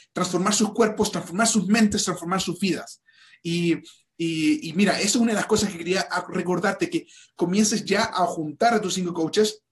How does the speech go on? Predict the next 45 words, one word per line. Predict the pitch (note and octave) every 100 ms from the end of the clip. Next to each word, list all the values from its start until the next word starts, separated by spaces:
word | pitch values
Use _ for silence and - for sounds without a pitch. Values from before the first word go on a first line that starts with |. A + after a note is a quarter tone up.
| _ _ _ _ _ _ -
para | C3+ F3
que | E3+
te | E3
reúnas | D#3+ E3+ D#3 B2+ - - _ _
y | - E3
puedas | F3+ F#3
participar | F3+ - - E3 E3
de | E3
la | D#3
Copa. | - D3 C3 - - - _
También | F3 F3 A#3+
tenemos | A#3+ A#3+ A3 D#3+ -
en | D#3+
la | D3+
misma | A#3+ A#3 G#3+
Copa | A#3 G#3+
general | F#3 F#3 G3 F#3 G3 A#3+ - _ -
una, | F#3+ G#3 G3+
una | F#3 F#3+
parte | G3+ B3 A#3
del | G3
área | F3
que | E3+
se | E3
llama | F3 F3
la | C#3+ -
Copa | G#3 G#3 G#3
Latina, | E3+ D3+ F3 D#3 A2+ -
en | D3+
la | D#3
cual | - F#3 F#3+ - _
los | D#3+ D#3
equipos | D3 G#3+ A#3
latinos | G#3+ G#3 F3+ -
que | D3
se | D3
registran | D3 G#3+ G3+ G3
en | F3
español | F3 F3+ F#3 D#3 D#3 - _ _ -
participan | E3 - E3+ A3+ G#3 F3+
en | F3
la, | F3 -
en | G3
esta | E3+ - F3+
competencia | E3 - G#3+ G3+ - C#3